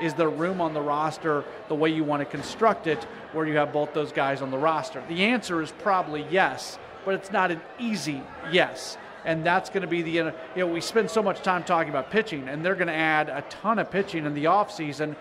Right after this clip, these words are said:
but you understand where all that's gonna, where all that's gonna come from. I think there's more question marks on how the position player group is going to be put together for twenty twenty-four.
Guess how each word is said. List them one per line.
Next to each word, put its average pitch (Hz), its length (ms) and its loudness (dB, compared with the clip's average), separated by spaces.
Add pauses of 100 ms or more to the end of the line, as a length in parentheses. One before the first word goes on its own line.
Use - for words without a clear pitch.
(300)
but 180 180 0
you 185 160 0
understand 185 720 -2
where 156 220 2
all 156 240 0
that's 151 320 0
gonna, 135 460 -2 (100)
where 170 180 2
all 156 200 0
that's 156 240 0
gonna 147 160 -2
come 180 280 2
from. 240 360 2 (300)
I 170 140 0
think 175 160 -2
there's 170 180 0
more 165 220 2
question 170 500 -2
marks 139 400 2 (280)
on 156 160 0
how 147 240 2
the 139 120 -4
position 151 760 0 (100)
player 147 420 0
group 156 400 2 (240)
is 143 160 -4
going 151 200 -2
to 143 60 -2
be 139 100 -2
put 151 220 -2
together 135 460 2 (280)
for 139 240 0
twenty 139 340 -2
twenty-four. 127 520 -4